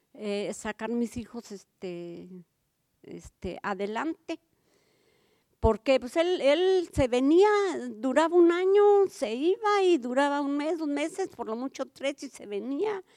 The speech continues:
Y, pues, yo más que nada practicaba el programa, pues, con mis hijos.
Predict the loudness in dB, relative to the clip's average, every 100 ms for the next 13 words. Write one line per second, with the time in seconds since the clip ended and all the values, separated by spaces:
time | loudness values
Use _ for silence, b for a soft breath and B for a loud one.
0 | b b b b -2 0 2 2 2 0
1 | -2 -2 -2 0 2 0 2 0 0 -14
2 | -6 -2 0 -2 -2 -4 -6 -6 -6 -6
3 | -4 -4 -2 0 0 2 0 0 -4 -6
4 | -10